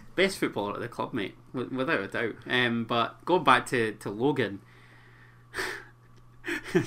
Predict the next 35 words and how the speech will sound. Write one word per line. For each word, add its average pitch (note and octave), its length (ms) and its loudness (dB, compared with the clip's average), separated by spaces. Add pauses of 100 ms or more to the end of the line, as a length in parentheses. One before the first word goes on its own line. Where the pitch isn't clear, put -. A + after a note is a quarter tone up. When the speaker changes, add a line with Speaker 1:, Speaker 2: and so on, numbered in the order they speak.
(720)
Speaker 2:
I F3+ 120 12
just G3 180 2
need F3 160 0
to B2+ 80 -2
start A#2+ 280 0
slating A#2+ 360 -2
Hearts A#2 340 -4
signings. A#2+ 520 -2
I'm D#3 200 4
just F3 180 10
gonna, E3 500 6
Speaker 1:
<laughs> - 40 -6
Speaker 2:
every G#3+ 240 10
single F#3 360 8
Premiership D#3+ 600 6
edition D3 380 6
that A#2+ 100 0
we C3 140 2
make, B2 320 2 (200)
I'm C3+ 180 8
just B2+ 160 0
gonna B2 140 2
terrorise A2+ 720 2
in A#2 60 0
the A2+ 120 2
hope C3 220 0
that A#2+ 120 0
they'll A2+ 260 0 (240)
transform A#2 680 2
us A2 160 -4
into A2+ 420 -2 (460)
nineteen C3 380 2
seventies B2 460 2
Brazil, A2+ 460 0 (120)
um, A#2 540 2